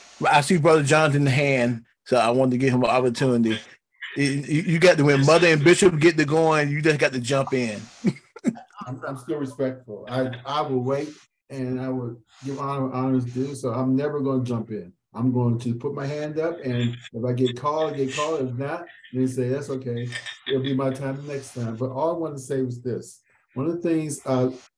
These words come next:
Speaker 3: um, I heard you talking about prophesying. I remember the thing with Jeremiah twenty-nine fourteen. That's one of my favorite script-, scriptures. And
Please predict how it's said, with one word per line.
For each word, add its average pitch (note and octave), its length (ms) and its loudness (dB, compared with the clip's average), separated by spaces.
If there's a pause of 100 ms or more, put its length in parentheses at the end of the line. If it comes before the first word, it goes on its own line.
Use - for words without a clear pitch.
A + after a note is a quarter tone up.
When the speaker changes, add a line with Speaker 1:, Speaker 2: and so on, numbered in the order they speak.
(520)
Speaker 3:
um, A#2 500 0
I A#2+ 160 -6
heard C#3 280 -4
you D#3 60 -16
talking C#3+ 160 -8
about C#3 180 -6
prophesying. B2+ 640 -4
I A2+ 40 -4
remember C#3+ 720 -2 (600)
the B2+ 100 -4
thing C3 280 0
with A#2+ 140 0
Jeremiah B2 440 -2 (100)
twenty-nine B2 460 -6
fourteen. A#2+ 380 -8
That's B2 220 -10
one D3+ 100 -12
of C#3+ 60 -10
my C3 200 -6
favorite B2 360 0
script-, B2+ 320 -4
scriptures. G#2 600 -10 (300)
And A2+ 440 -2